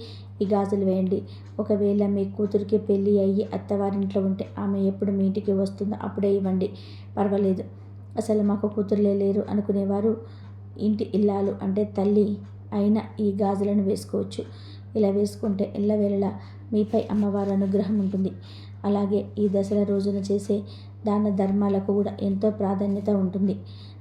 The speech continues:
దాన ధర్మాలు చేయటం వలన ఐశ్వర్యం లభిస్తుంది, సంపదలు రెట్టింపు అవుతూ ఉంటాయి. ఈరోజు ఒక పది రూపాయలను కానీ లేదా ఆహారాన్ని కానీ బియ్యాన్ని కానీ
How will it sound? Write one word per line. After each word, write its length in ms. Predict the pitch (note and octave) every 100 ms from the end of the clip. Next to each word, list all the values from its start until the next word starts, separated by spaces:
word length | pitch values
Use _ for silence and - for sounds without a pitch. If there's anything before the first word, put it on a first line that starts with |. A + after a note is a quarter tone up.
| -
దాన 200 | G#3+ A3
ధర్మాలు 500 | G3+ G3+ G#3 G#3 G#3 G3
చేయటం 280 | G3+ G3+ G3
వలన 300 | G3 G3 C4 - - -
ఐశ్వర్యం 560 | A3 A3+ - G3+ G#3 G3+
లభిస్తుంది, 480 | F#3+ G3+ G3+ F#3+ F#3+
సంపదలు 520 | F#3 F#3+ G3 G3 G3+
రెట్టింపు 420 | G3 G3 G#3 G3+
అవుతూ 240 | G3 G3 G3+
ఉంటాయి. 360 | F#3+ F#3 F#3+ - - - - - -
ఈరోజు 440 | A3 G#3 G3+ G#3 G3+
ఒక 140 | G3
పది 280 | G3 G3 F#3+
రూపాయలను 480 | G3+ G3 G3+ G3 G3
కానీ 280 | G3 G3 G3
లేదా 360 | G3+ G3 G#3 G#3 - - -
ఆహారాన్ని 460 | G#3 G#3+ G#3 G3+ G3+
కానీ 280 | G3 G3 G3
బియ్యాన్ని 400 | G3+ G3+ G3 G3
కానీ 240 | F#3 F#3